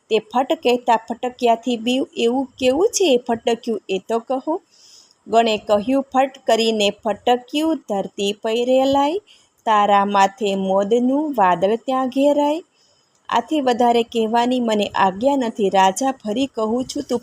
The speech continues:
ફટકિયાથી ચેતજે." આટલું કહી ગણ વિક્રમ રાયને પ્રણામ કરી અદૃશ્ય થઈ ગયો. વિક્રમ રાય આવી ગયા પછી ચોકી કરવાની રહી ન હતી. વિક્રમ રાય નગરમાં પ્રવેશ કર્યો, પોતાના રાજમહેલમાં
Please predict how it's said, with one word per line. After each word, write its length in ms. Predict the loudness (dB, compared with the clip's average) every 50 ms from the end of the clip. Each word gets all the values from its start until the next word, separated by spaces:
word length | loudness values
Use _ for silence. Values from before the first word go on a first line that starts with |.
| -4
ફટકિયાથી 720 | -8 -8 -4 -4 -6 -6 -4 -2 -2 -2 -2 -2 -4 -6 -4
ચેતજે." 640 | -4 -2 -2 -2 0 0 -2 0 0 -2 -4 -4 -6 -10 -18 -20 -20 -20 -20 -20 -20 -20 _ _ _
આટલું 400 | -2 -2 -2 -2 0 -2 -2 -2
કહી 300 | 0 -2 -4 -2 -2 -4
ગણ 340 | -4 0 0 0 0 0 -2
વિક્રમ 440 | -4 -6 -8 -4 -2 -2 -2 0 0
રાયને 400 | 0 2 2 2 0 -2 -4 -4
પ્રણામ 420 | -2 -2 -2 0 0 0 0 -2
કરી 320 | -4 -6 -4 -4 -4 -4 -4 -6
અદૃશ્ય 540 | -6 -4 -2 -2 -2 -2 -4 -2 -2 -2 -2
થઈ 280 | -2 -2 -4 -2 -2
ગયો. 400 | -2 -2 -2 -2 -2 -2 -4 -6 -10 _ _ _ -20 -20 -20 _ _ _ -8
વિક્રમ 420 | -6 -4 -2 0 0 0 2 2 2
રાય 160 | 2 2 2
આવી 300 | 2 0 0 2 0 -2
ગયા 320 | -2 0 0 2 2 2
પછી 400 | 0 0 -4 -6 -6 -4 -6 -6
ચોકી 340 | -6 -4 -4 -4 -4 -4 -10
કરવાની 540 | -6 -4 -4 -2 0 0 0 0 0 -2 0
રહી 300 | 0 0 0 0 -2 -2
ન 80 | -2 -2
હતી. 340 | -2 -4 -6 -6 -8 -10
વિક્રમ 440 | -6 -6 -6 -6 -4 -2 -2 -2 0
રાય 200 | 0 0 0 0
નગરમાં 480 | 0 -2 -4 -2 -4 -4 -2 -2 -2 -2
પ્રવેશ 480 | -2 -4 -4 0 0 0 0 -2 -4 -6
કર્યો, 260 | -6 -4 -2 -2 -4
પોતાના 460 | -2 -4 -6 -4 -2 -2 0 0 0 2
રાજમહેલમાં 840 | 2 2 0 0 -2 -4 -2 -2 -2 -2 -2 -2 -2 -2 -2 -4